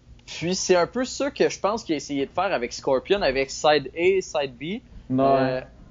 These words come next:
Speaker 1: avec deux styles différents. Mais malheureusement, c'est pas tu sais, j'aurais aimé ça qu'il y ait une grosse séparation entre les deux. Puis je sais pas si c'est parce que je l'ai pas assez écou-, écouté,
Speaker 2: Ah, mais,
Speaker 1: analysé,
Speaker 2: ouais.
Speaker 1: ou c'est les bars un peu plus qui, qui changent,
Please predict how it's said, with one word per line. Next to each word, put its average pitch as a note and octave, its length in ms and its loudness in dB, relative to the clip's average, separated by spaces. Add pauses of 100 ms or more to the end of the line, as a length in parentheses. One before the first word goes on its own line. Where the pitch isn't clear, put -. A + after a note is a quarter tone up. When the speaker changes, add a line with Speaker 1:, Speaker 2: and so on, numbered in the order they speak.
(160)
Speaker 1:
avec C#3+ 400 -2
deux F3 140 2
styles A3+ 260 -2
différents. E3 440 -2 (380)
Mais C3+ 240 0 (100)
malheureusement, D3+ 680 2
c'est C#3+ 240 -6 (120)
pas B3+ 340 2 (560)
tu B3+ 100 -4
sais, A3 120 -2
j'aurais D3+ 160 -2
aimé E3 120 -4
ça C#4 140 -6
qu'il G#3+ 120 0
y F3+ 40 6
ait E3 100 0
une D3 100 -12
grosse G#3 360 2
séparation C3 680 -6
entre C#3+ 200 -12
les A#2 120 -8
deux. D3+ 220 -6 (400)
Puis C3 320 -8
je C#3 160 2
sais D3+ 160 2
pas C4+ 120 0
si G3 120 -8
c'est D3 80 -8
parce D#3 120 6
que D3 60 -4
je C#3 60 -2
l'ai C#3 40 0
pas G3+ 160 4
assez G3 180 -2
écou-, D#3 340 -6
écouté, C#3 420 4
Speaker 2:
Ah, C3 60 6
mais, C3 100 6
Speaker 1:
analysé, B2 300 4
Speaker 2:
ouais. - 80 4
Speaker 1:
ou D3+ 320 2
c'est D#3 200 -6
les C#3+ 180 0
bars E3+ 380 4
un C#3 60 -2
peu C#3 140 -12
plus F#3 200 -10
qui, B2+ 280 -20
qui - 120 -20
changent, F#3 360 -6